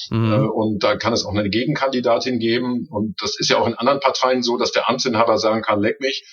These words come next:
Speaker 1: Ja.
Speaker 2: "Ich bin der Amtsinhaber, ich trete wieder an." Und das will man, äh, will man der Zitatschleuder Palmer nicht gönnen. Und ja, dann sagt er, "Ihr könnt nicht gleichzeitig mich ausschließen und, äh, mich zur Abstimmung stellen." Also die spannende Frage jetzt, äh, tritt er als unabhängiger, als parteiloser Kandidat?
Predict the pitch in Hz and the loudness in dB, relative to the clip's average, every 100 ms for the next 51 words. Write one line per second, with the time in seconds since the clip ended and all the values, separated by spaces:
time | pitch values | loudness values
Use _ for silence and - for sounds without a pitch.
0 | - 117 120 107 107 113 135 113 110 98 | -4 2 4 4 2 0 0 0 2 0
1 | - 117 113 104 95 110 175 190 _ _ | -2 -4 -2 0 2 2 0 -2 _ _
2 | _ _ - 120 117 123 113 123 120 113 | _ _ -6 -2 0 0 0 2 2 2
3 | 113 107 110 107 113 113 110 - - 120 | 0 -4 -4 -2 0 0 0 -2 0 0
4 | 120 117 104 104 104 104 135 117 113 104 | 2 2 2 4 0 0 0 2 2 0
5 | 101 110 123 127 113 107 110 - - - | 0 0 0 -2 -2 0 0 -2 0 0
6 | - 87 - - 104 98 110 101 - 131 | 0 -2 -2 0 -2 0 -2 -2 0 0
7 | 120 107 101 98 104 113 110 113 110 110 | 0 -4 -4 -2 0 0 0 -2 -4 -4
8 | 101 104 - - 95 101 - - - - | -4 -4 -4 -4 -2 -2 -2 -4 -4 -4
9 | 104 101 - 98 98 98 90 82 90 - | -2 -2 -2 0 0 0 -2 -2 -6 -8
10 | - - - - - 87 104 104 104 - | -12 -10 -10 -12 -4 0 2 2 2 4
11 | 104 104 101 98 98 - - 95 123 110 | 4 4 2 0 0 -4 -2 -2 0 2
12 | 98 - 110 107 104 104 95 - 92 90 | 0 0 0 0 0 0 -2 -2 -2 0
13 | 90 80 78 78 76 73 | 0 -2 -4 -8 -8 -8